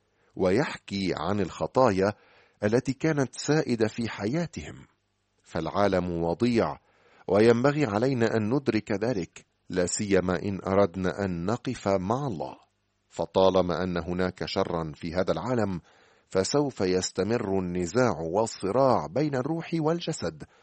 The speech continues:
وبين النور والظلمة، وبين الخير والشر.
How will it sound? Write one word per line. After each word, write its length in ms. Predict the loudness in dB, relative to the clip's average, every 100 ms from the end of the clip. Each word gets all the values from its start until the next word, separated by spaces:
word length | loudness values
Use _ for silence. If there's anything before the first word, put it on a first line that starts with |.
| _ _ _
وبين 440 | 4 6 6 4 2
النور 320 | 0 2 2
والظلمة، 500 | 2 2 2 4 2 0 _ _ _
وبين 400 | 2 4 2 2
الخير 560 | 0 0 -2 0 2 0
والشر. 520 | 0 -2 -6 -8